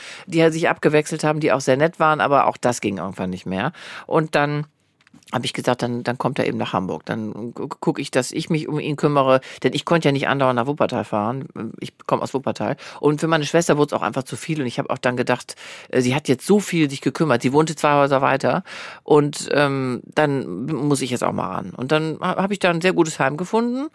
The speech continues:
und habe dann eben sehr viel Zeit in diesem Heim mit meinem Vater verbracht wir-, und ihn auch geholt, zu mir geholt. Und wir sind spazieren gegangen, haben Ausflüge gemacht, alles, was möglich war. Und ich habe über die Demenz wahnsinnig viel gelernt und, ähm, über die Art, wie man eben damit umgehen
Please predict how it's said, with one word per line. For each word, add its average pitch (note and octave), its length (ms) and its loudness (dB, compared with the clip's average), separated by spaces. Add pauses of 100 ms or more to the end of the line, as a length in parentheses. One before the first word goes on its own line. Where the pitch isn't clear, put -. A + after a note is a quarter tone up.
(140)
und D3 200 -6
habe F3 140 0
dann D#3+ 240 2 (280)
eben E3 180 4
sehr G3 200 4
viel F#3+ 200 0
Zeit F#3+ 240 2
in E3+ 80 0
diesem D#3 260 0
Heim D#3 180 2
mit D3 120 0
meinem C#3 180 2
Vater C#3+ 220 2
verbracht D#3 500 0
wir-, - 160 -2
und C3 260 -2
ihn C#3+ 140 -2
auch A2 160 0
geholt, F#3 420 6
zu G3 80 -2
mir E3+ 160 2
geholt. C#3+ 440 6
Und A#2 140 -6
wir B2+ 60 -4
sind D3 100 -6
spazieren D#3 460 2
gegangen, B2+ 460 0
haben B2+ 240 0 (260)
Ausflüge E3+ 460 2
gemacht, B2+ 320 0
alles, F3+ 240 0
was D#3+ 140 0
möglich F3 400 2
war. C#3 240 2 (240)
Und E3 100 0
ich F3+ 140 0
habe - 100 -2
über F3+ 140 4
die E3+ 120 2
Demenz E3 400 4
wahnsinnig F#3 400 2
viel F3+ 160 0
gelernt C#3+ 640 2 (380)
und, F3+ 560 0
ähm, E3+ 400 2
über F#3 220 4
die E3 320 -2
Art, G3 340 4 (240)
wie F#3+ 80 -2
man G3 160 4
eben F#3 220 0
damit G3+ 260 2
umgehen D#3+ 580 6